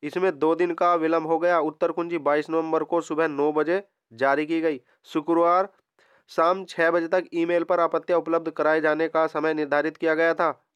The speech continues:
अभ्यर्थी मांग कर रहे थे कि उत्तर कुंजी देर से जारी की गई तो आपत्ति दर्ज कराने के लिए अतिरिक्त समय भी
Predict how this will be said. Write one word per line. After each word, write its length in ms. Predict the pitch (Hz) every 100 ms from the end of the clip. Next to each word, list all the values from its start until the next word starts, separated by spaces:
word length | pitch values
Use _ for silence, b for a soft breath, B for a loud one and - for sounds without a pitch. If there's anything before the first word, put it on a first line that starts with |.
| -
अभ्यर्थी 440 | 131 147 151 170
मांग 320 | 156 147 160
कर 140 | 156 147
रहे 180 | 151 143
थे 160 | 156
कि 140 | 151 170
उत्तर 280 | 156 151
कुंजी 280 | 143 147 165
देर 300 | 143 147 151 - b b b b
से 100 | 165
जारी 280 | 139 143 156
की 140 | 170
गई 140 | 170 170
तो 120 | 185
आपत्ति 460 | 165 151 147 - 160
दर्ज 200 | 160 156
कराने 340 | 156 151 160
के 120 | 156
लिए 160 | 147 156
अतिरिक्त 400 | 156 151 160 156
समय 300 | - 143 147
भी 200 | 151